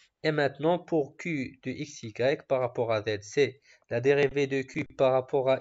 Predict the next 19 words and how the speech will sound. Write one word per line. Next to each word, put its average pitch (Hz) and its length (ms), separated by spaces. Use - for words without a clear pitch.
x - 360
fois 131 220
DX 139 400
sur 120 380
DZ, 120 760
plus 135 320
la 135 120
dérivée 139 500
de 131 160
q 131 320
par 123 300
rapport 123 360
à 117 100
y 107 140
fois 131 240
DY 120 380
sur - 300
DZ. 107 360
Donc, 143 440